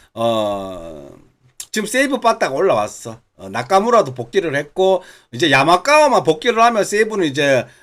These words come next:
어, 중심 타선 자체는 무서워질 겁니다. 그리고 요새, 어, 빠따가 원활하게 돌아가고 있기 때문에,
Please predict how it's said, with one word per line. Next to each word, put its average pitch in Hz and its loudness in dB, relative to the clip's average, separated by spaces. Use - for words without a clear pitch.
어, 110 -4
중심 139 -4
타선 233 0
자체는 202 -2
무서워질 135 -6
겁니다. 131 -8
그리고 160 -2
요새, 202 2
어, 107 -6
빠따가 147 0
원활하게 175 0
돌아가고 175 -2
있기 196 -12
때문에, 127 -4